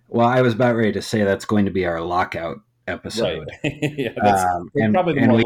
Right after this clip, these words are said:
Speaker 1: can
Speaker 2: likely thing.
Speaker 1: I mean, you know, this evening, right before we started recording, it was leaked that the owners proposed doing away with arbitration and just having,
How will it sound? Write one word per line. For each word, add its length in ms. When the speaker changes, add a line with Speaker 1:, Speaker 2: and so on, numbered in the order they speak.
Speaker 1:
can 120
Speaker 2:
likely 260
thing. 220
Speaker 1:
I 100
mean, 380
you 100
know, 420
this 260
evening, 320
right 240
before 280
we 100
started 400
recording, 880
it 240
was 260
leaked 500
that 220
the 180
owners 440
proposed 680
doing 260
away 360
with 240
arbitration 800
and 160
just 280
having, 600